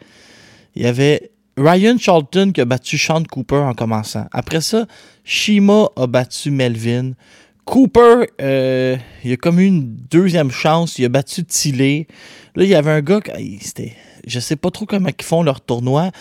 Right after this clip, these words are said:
mais tout ça a culminé pour la finale entre Dy-, Dylan Chima, quatre zéro, un boxeur avec aucune force de frappe, qui affrontait Ryan Charlton, un gars qui avance comme un fou. Puis Dylan Chima était clairement le boxeur le plus intelligent, le mieux structuré de toute cette gang-là,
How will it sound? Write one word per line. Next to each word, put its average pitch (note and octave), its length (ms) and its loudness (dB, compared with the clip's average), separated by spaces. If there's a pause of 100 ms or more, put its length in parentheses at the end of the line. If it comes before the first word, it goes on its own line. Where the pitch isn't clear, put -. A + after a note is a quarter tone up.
(360)
mais C3+ 100 0
tout - 120 -6
ça - 140 0
a A#3+ 60 2
culminé D3 520 0
pour B2+ 160 -2
la C3 120 2
finale D3+ 420 -2
entre A#2+ 160 0
Dy-, D3 320 0
Dylan F#3 480 0
Chima, D#3 600 -2 (500)
quatre F#3 240 0
zéro, C3 540 -2
un G#2+ 80 -4
boxeur A#2+ 320 -4
avec B2 340 -2
aucune E3+ 400 -2
force B2 220 -8
de A#2 100 -2
frappe, D3 400 -8 (400)
qui A#2+ 60 -4
affrontait C#3 380 0
Ryan F#3 420 2
Charlton, D#3+ 600 0
un A#2 120 0
gars D#3+ 180 -2
qui - 140 -6
avance D3 260 -2
comme B2+ 220 -2
un A2+ 80 -2
fou. F3 360 -6 (460)
Puis B2+ 160 -8
Dylan D#3+ 560 0
Chima E3+ 560 -2 (360)
était - 180 -8
clairement F#3 440 -2
le A#3 60 -2
boxeur D#3 480 -2
le B2+ 120 0
plus D#3 240 -4
intelligent, C3+ 560 -2
le C3+ 100 0
mieux A#2 160 -2
structuré C3 600 -6
de C3 100 -4
toute D3 220 -8
cette C3 160 -6
gang-là, A2+ 480 -4